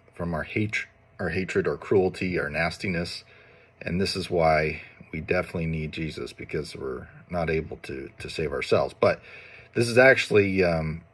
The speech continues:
from Solomon. So give this a little bit of context. Solomon was a king, um, this would be David's son. And he's explaining that you should not have hatred or attack your leader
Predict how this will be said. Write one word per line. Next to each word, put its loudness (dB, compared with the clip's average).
from -6
Solomon. 6
So -4
give -4
this -4
a -6
little -2
bit -4
of -10
context. -4
Solomon -2
was -6
a -12
king, -10
um, -8
this -14
would -10
be -2
David's 0
son. -8
And -8
he's -6
explaining 4
that 0
you -4
should 0
not 4
have -4
hatred -4
or 0
attack -2
your -6
leader -2